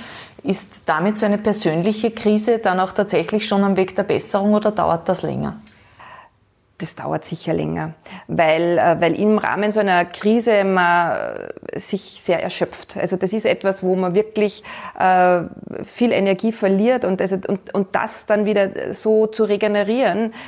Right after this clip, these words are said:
Speaker 2: dass man wieder normal, äh, auf einem normalen Level arbeiten kann oder seine Leistung bringen kann, das dauert oft deutlich länger, ja.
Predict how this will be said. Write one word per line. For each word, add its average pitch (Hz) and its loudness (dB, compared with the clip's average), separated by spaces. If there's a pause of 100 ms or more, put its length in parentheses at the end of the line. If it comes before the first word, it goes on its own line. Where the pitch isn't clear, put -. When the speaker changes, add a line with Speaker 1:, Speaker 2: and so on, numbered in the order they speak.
(100)
Speaker 2:
dass 202 -2
man 208 2
wieder 202 2
normal, 190 0
äh, 127 0
auf 190 0
einem 208 2
normalen 190 0
Level 202 2
arbeiten 202 0
kann 185 0
oder 180 0
seine 185 0
Leistung 190 -2
bringen 180 -2
kann, 175 -4
das 175 -10
dauert - -2
oft - -14
deutlich - -12
länger, - -10
ja. 175 -8